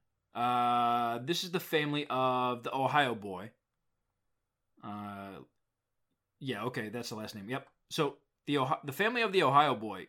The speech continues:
sued Amazon and won,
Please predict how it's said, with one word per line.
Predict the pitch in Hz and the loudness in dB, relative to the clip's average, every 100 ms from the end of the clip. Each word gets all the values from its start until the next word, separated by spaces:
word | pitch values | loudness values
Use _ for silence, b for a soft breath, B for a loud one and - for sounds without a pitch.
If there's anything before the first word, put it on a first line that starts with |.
| - | -8
sued | - - 240 147 110 107 120 _ _ _ _ _ _ _ _ _ _ - | -4 2 6 6 4 -2 -8 _ _ _ _ _ _ _ _ _ _ -4
Amazon | 202 254 180 135 110 104 110 | 2 6 6 6 2 0 -2
and | 143 139 | 0 2
won, | 190 156 104 95 | 4 4 2 -6